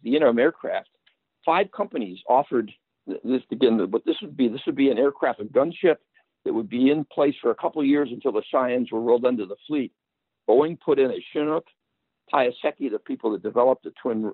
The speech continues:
uh, the, the, the Chinook technology, put in a new product. Sikorsky put in the S sixty-one. Bell put in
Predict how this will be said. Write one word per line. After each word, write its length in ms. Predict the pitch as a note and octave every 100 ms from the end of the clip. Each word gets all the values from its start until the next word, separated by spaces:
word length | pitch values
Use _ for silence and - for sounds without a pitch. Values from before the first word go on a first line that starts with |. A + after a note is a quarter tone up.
| -
uh, 240 | D#2+ D2+ D#2+
the, 180 | - E2 -
the, 140 | - - - -
the 160 | E2+ - -
Chinook 280 | D3 G2
technology, 640 | - G2+ B2+ C#3 D#3+ - -
put 160 | D3 C3+
in 140 | B2+
a 40 | A#2+
new 160 | B2
product. 440 | B2+ C#3+ B2 B2+ - _ _ _ -
Sikorsky 540 | A2+ - C#3+ - - -
put 200 | C#3 B2
in 100 | A2+
the 160 | F#2+
S 80 | A2+ -
sixty-one. 720 | C3 - G2+ A2+ C3 B2+ C3 - _ _ _ -
Bell 180 | C3+
put 180 | E3 F#3
in 80 | C#3+